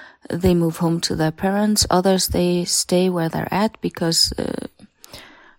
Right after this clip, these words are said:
that's where they feel most comfortable. People living abroad, uh, some people, they move home, uh, to the country they came from,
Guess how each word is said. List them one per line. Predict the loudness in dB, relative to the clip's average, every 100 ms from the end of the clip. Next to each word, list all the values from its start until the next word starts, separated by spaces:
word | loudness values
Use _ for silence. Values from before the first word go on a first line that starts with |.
| _ _ -10
that's | -2 -2 0
where | 2 2
they | 2
feel | 2 0 2
most | 0 -2 -2
comfortable. | 0 0 -2 -6 -2 0 -2 -6 _ _ _ _ _ _ -20 -18 -2
People | 0 4
living | 2 2 2
abroad, | 0 0 2 4 2 -2 -18 -18 -20 -14 -2
uh, | 2 4 2
some | 4 4 2
people, | 2 2 2
they | 2 2
move | 2 0 0
home, | 0 4 4 4 2 -2
uh, | 0 0 0
to | -2 0 0
the | 0
country | -2 -2 -2 0
they | -2
came | -2 -2 -2
from, | 0 0 0